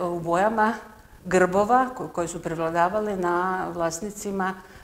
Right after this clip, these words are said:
vlastelinstva, odnosno grofovima, vlasnicima kmetova u, jel, u ono doba prije ukinuća kmetstva.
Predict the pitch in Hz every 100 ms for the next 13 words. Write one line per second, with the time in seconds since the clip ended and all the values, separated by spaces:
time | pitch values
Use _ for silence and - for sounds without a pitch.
0 | - 185 180 226 220 220 214 202 185 185
1 | 175 175 170 170 190 180 185 170 165 160
2 | 170 - 165 160 190 151 - 147 131 -
3 | - 220 180 165 143 160 143 135 135 135
4 | - 135 - 143 - 147 147 147 143 -
5 | - -